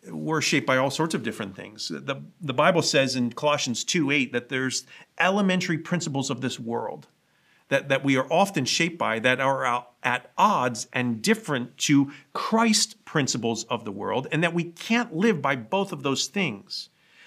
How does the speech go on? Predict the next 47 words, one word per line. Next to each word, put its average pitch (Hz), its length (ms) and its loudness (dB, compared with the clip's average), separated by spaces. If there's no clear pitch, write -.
That 156 120 2
there's 160 200 4
always 202 400 4
this - 340 0
internal 208 600 4
battle 160 320 0
that's 139 180 -4
going 147 300 0
on 151 260 -2
within 190 440 -2
us. 110 280 -6
Am 139 100 -2
I 180 60 4
going 254 260 2
to 190 120 2
live 180 320 2
according 156 340 -2
to 147 100 -6
the 123 80 -6
shape 202 380 -2
of 160 80 -12
the 135 80 -6
world, 139 460 0
or 151 120 2
am 180 120 0
I 190 60 0
going 180 220 0
to 165 120 -4
live 170 240 -2
according 160 360 -6
to 160 240 0
the 160 60 -10
shape - 300 -2
of - 140 -16
Christ? - 720 -6
And 143 120 -2
so 165 140 6
it 160 100 -4
tells 208 240 2
us 170 120 0
here, 131 140 2
don't 151 160 2
be 185 80 -2
conformed 175 440 0
by 165 60 2
this 196 220 0
world. 139 400 0